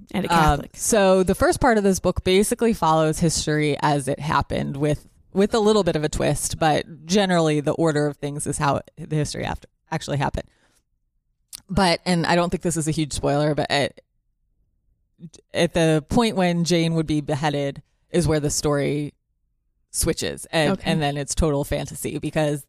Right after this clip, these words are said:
Speaker 2: i-, in their version, Jane escapes. <laughs> Um, so I'm not going to spoil how she escapes or what happens, but ultimately, uh, she can find love and happiness and contentment in this story versus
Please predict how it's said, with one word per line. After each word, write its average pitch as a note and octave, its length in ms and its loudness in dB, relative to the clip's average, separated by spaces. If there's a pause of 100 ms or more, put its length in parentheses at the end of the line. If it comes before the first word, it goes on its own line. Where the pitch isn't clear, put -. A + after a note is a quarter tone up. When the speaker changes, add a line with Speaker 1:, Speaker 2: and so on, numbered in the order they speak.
Speaker 2:
i-, D3 60 -10 (120)
in E3 140 -4
their F#3+ 160 4
version, D#3+ 480 -2 (280)
Jane E3 200 0
escapes. - 560 -6
<laughs> A#3 40 2 (600)
Um, F#3+ 280 2
so G3 140 2
I'm F#3+ 60 2
not G3 140 2
going A3 180 2
to A3+ 60 4
spoil F#3 360 2
how G#3+ 160 4
she A3+ 140 0
escapes F3+ 600 0
or D#3 240 2
what E3 400 0 (200)
happens, D3 520 -4
but - 220 -6
ultimately, D#3 640 0 (260)
uh, C#3+ 200 -2
she D#3+ 180 2
can D#3+ 160 -2
find D3+ 240 -2
love D3+ 200 -4
and D#3 80 -6
happiness D3+ 460 -2
and D3+ 140 -2
contentment D3+ 560 -2 (180)
in D#3+ 180 -6
this E3 160 0
story C#3+ 340 -2
versus C#3 560 -2